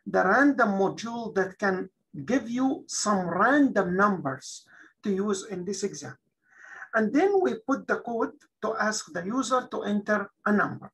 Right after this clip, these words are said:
any number less than eleven. And then we get here the total trial, number of trial, and then we start running our while loop. If the guess number is not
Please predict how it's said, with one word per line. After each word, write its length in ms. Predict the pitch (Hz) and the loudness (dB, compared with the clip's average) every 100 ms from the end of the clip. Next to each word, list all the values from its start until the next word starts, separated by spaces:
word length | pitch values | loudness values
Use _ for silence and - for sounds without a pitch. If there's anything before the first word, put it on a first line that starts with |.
| - | 2
any 240 | 285 302 | 6 6
number 400 | 220 220 208 202 190 | 6 2 2 0 2
less 240 | 214 - | -2 0
than 200 | 196 190 | 0 0
eleven. 380 | 190 147 - - _ _ _ - - - - - | -4 -6 -10 -18 _ _ _ -20 -20 -18 -6 0
And 200 | 202 190 | 2 4
then 380 | 285 349 381 - - | 6 6 2 -2 -6
we 200 | 214 214 | -2 0
get 260 | 240 254 | 0 -2
here 280 | - 226 202 - | -2 -2 0 0
the 160 | 165 - _ - | -4 -6 _ 0
total 440 | 247 254 226 190 | 0 4 2 2
trial, 480 | - 202 220 285 370 | 2 4 4 0 -2
number 420 | 247 208 185 180 | 0 0 2 0
of 140 | 190 - | -4 -6
trial, 420 | 185 190 262 311 _ - - - - | 2 2 2 -2 _ -20 -18 -10 0
and 220 | 202 190 | 2 4
then 440 | 220 269 269 - - | 4 4 2 -2 -10
we 360 | 190 208 285 330 | -6 2 4 4
start 560 | - - 247 233 233 - | -2 -2 4 6 4 0
running 440 | 196 220 220 220 208 - | 0 0 0 -4 -8 -2
our 420 | 208 208 208 - _ | 0 2 0 -2 _
while 400 | 180 190 226 233 | -6 0 2 2
loop. 480 | 214 156 147 131 127 _ _ | 0 -2 -6 -12 -14 _ _
If 260 | 202 185 160 | -6 -6 -4
the 120 | 190 | -6
guess 480 | - 285 349 - - | -2 -2 -2 -2 -4
number 480 | 240 196 190 220 220 | -2 -2 2 2 2
is 280 | 202 151 - | -4 -6 0
not 300 | 262 302 | 2 0